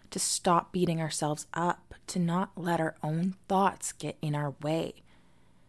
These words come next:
Be mindful of your thoughts today. Watch the words you choose to use, even inside your own mind. Those words carry immense power.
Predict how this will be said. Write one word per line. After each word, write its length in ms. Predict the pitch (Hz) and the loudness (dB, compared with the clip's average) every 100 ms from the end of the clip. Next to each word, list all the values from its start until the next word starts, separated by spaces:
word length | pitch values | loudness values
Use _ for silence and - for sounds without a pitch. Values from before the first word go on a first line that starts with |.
| - - - - | -20 -20 -20 -6
Be 400 | 185 185 202 196 - - - - | 0 2 2 0 -10 -20 -20 -14
mindful 720 | 147 143 156 160 160 - 156 | -8 -2 0 2 0 -2 -6
of 260 | 147 143 143 | -4 -4 -4
your 140 | 143 | -8
thoughts 460 | 143 139 139 - - | -6 -8 -8 -8 -12
today. 460 | - 135 135 - - - - - - - | -10 -14 -14 -18 -20 -20 -20 -20 -20 -8
Watch 480 | 143 156 170 - - | 0 0 0 -6 -4
the 160 | 226 202 | -4 -2
words 480 | 160 160 156 156 165 | 0 0 0 -2 -4
you 80 | 160 | -4
choose 460 | - 151 143 143 | -4 -2 -4 -4
to 160 | - 131 - | -8 -14 -8
use, 600 | 143 139 135 131 - - - | -4 -2 -4 -8 -12 -12 -8
even 340 | 165 175 196 | -4 0 0
inside 580 | 202 190 - 151 156 147 | 2 0 -2 -2 -2 -4
your 120 | - - | -6 -6
own 280 | 147 139 139 | -6 -4 -4
mind. 600 | 139 139 131 - 190 - - - - - - - - | -6 -6 -8 -10 -14 -18 -20 -20 -20 -20 -20 -20 -6
Those 320 | 151 170 196 - | -2 0 -2 -4
words 400 | 151 170 160 - | -4 0 0 -2
carry 540 | - - 151 160 147 - - | -6 -4 -4 -2 -4 -6 -4
immense 840 | 175 175 170 165 165 175 151 - - | 0 2 2 2 2 2 0 -2 -6
power. 640 | - 135 143 151 - - | -6 -4 -2 -2 -6 -10